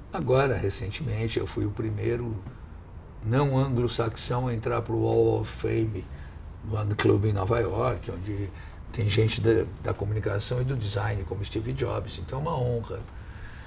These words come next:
Mas a verdade é a seguinte, eu acho que os, os prêmios, primeiro, no início da tua vida profissional, eles são fundamentais pra te transformar em conhecido.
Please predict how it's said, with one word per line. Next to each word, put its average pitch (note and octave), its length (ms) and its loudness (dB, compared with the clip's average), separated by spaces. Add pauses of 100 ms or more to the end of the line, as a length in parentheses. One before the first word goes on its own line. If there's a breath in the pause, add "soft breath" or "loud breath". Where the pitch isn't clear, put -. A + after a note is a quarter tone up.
(240 loud breath)
Mas D#3+ 160 8
a G3 60 12
verdade F#3+ 400 12
é - 20 12
a F#3 40 12
seguinte, C#3+ 680 2
eu C3+ 160 4
acho D3 260 4
que - 100 -4
os, - 460 0
os A2+ 200 0
prêmios, C3+ 720 0 (840 loud breath)
primeiro, A#2 400 4
no A#2+ 160 4
início C#3 460 8
da A2+ 120 10
tua A2+ 200 4
vida A2 260 2
profissional, B2+ 760 -2
eles F#3+ 240 -4
são - 260 -2
fundamentais F3+ 840 0
pra - 160 -4
te - 200 -4
transformar A#2+ 500 0
em A2 40 -4
conhecido. C3 580 -2